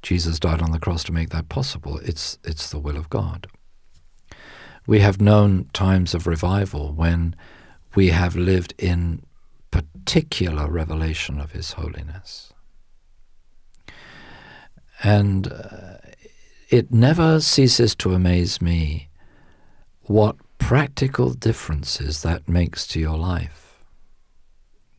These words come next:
You know, we, we think, "Well, wait a minute, is this Christians just being concerned for themselves and their own spiritual welfare and experiences?" No, not at all.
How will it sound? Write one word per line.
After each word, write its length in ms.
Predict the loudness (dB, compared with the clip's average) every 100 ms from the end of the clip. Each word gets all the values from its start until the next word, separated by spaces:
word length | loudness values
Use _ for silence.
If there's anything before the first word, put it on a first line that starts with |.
| -20 -20 -20 -20 -20 -2
You 100 | 4
know, 220 | 6 6
we, 260 | 6 4 0
we 180 | -2 -2
think, 400 | 0 0 0 0
"Well, 140 | -4
wait 220 | 0 0 0
a 40 |
minute, 320 | -2 -2 -4 -4
is 200 | -4 2
this 340 | 0 0 -6 -12 _ _ -20 -20 -20 -4
Christians 640 | 0 0 0 0 0 -2
just 340 | -4 -4 -4
being 220 | -2 -2 -2
concerned 580 | -4 -4 -2 -2 -2
for 100 | -4
themselves 640 | -8 -6 -4 -2 -2 -4 -4
and 120 | -4
their 160 | -2
own 200 | -2 -2
spiritual 800 | -6 -8 -4 -4 -4 -4 -4 -4
welfare 840 | -4 -4 -4 -6 -6 -4 -2 -2
and 320 | -4 -6 -8 -10
experiences?" 960 | -12 -12 -6 -4 -2 -4 -8 -10 -10 -12 -20 -20 -20 -20 -2
No, 160 | 2
not 200 | 4 4
at 220 | 0 -2 -2
all. 420 | -2 -2 -6